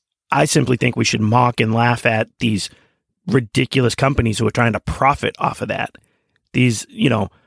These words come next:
woke corporations that are doing it just to try and satisfy a, um,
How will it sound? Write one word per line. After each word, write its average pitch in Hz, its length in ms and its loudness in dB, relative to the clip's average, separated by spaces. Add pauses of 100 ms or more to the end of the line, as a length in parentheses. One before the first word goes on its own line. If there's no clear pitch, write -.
(180)
woke 131 460 0
corporations 120 800 0
that 110 300 0 (320)
are 131 100 0
doing 123 420 2
it 120 240 0
just - 360 -2
to 117 380 0 (520)
try 135 140 0
and 117 100 -2
satisfy 120 880 2 (120)
a, 110 260 0
um, 101 540 -2